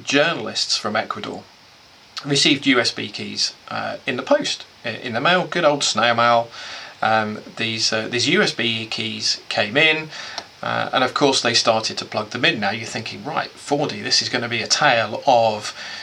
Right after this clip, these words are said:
U S B key that's connected in, malware's gonna be run, uh, command and control channel, uh, created back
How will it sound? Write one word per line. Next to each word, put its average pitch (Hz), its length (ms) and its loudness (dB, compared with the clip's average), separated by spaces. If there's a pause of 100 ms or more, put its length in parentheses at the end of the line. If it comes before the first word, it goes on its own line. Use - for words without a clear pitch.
(100)
U 123 160 2
S - 100 2
B 120 180 0
key 110 260 -6
that's 110 180 0
connected 113 460 -2
in, 113 280 -4
malware's 113 440 2
gonna 110 140 -4
be 110 120 -10
run, 107 420 0 (360)
uh, - 220 -2
command 127 340 4
and 120 100 -2
control 113 720 2
channel, 110 640 2 (580)
uh, 98 220 -6
created 131 680 2
back 120 400 2